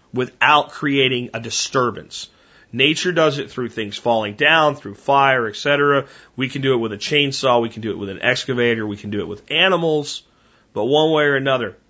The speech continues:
e-, either you open it up or you don't progress. Or in the instance of the original question, you have open areas and forested areas and you work the edges and the other open areas. Those, those are your only options.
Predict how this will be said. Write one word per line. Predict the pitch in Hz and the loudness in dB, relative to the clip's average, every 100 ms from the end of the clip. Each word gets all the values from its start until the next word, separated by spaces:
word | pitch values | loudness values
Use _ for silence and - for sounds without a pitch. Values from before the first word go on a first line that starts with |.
| _ _ - | _ _ -16
e-, | 95 _ | -16 _
either | 139 135 135 - | 0 2 0 -2
you | - 131 | -8 -2
open | 131 123 147 151 | 2 2 4 4
it | 147 | 6
up | 156 156 - _ _ _ | 6 4 -6 _ _ _
or | 113 | -4
you | 120 107 | -2 0
don't | 127 117 - | 4 2 2
progress. | 113 110 98 87 - - - _ _ _ _ _ _ _ | -8 -4 -4 -4 -8 -10 -12 _ _ _ _ _ _ _
Or | 151 151 | 6 6
in | |
the | 147 147 | 6 4
instance | 147 139 135 | 2 -2 -4
of | 135 | 0
the | 135 | 0
original | 127 127 120 110 | 2 2 0 -4
question, | - 175 185 175 - 131 113 107 101 _ _ _ - | 0 4 4 2 -2 0 0 -2 -8 _ _ _ -4
you | 120 | -2
have | 113 143 143 135 | 2 4 4 4
open | 147 147 151 | 2 4 2
areas | 139 131 127 113 | 6 4 4 -2
and | 113 | -4
forested | 110 131 127 123 | 2 2 2 2
areas | 117 104 | 0 0
and | 110 | -4
you | 113 | -2
work | 120 120 - | 0 0 -2
the | 113 - | -12 -2
edges | 123 135 143 127 | 0 2 2 0
and | 120 113 110 | -2 -8 -8
the | - | -4
other | 123 123 117 | -4 -2 -4
open | 113 110 101 | -4 -6 -6
areas. | 104 98 95 73 - - | -4 -4 -6 -12 -14 -2
Those, | 127 123 | 0 2
those | 139 151 | 2 2
are | 196 | 2
your | 190 | 4
only | 180 170 | 4 4
options. | 143 143 - - - | 4 4 0 -14 -20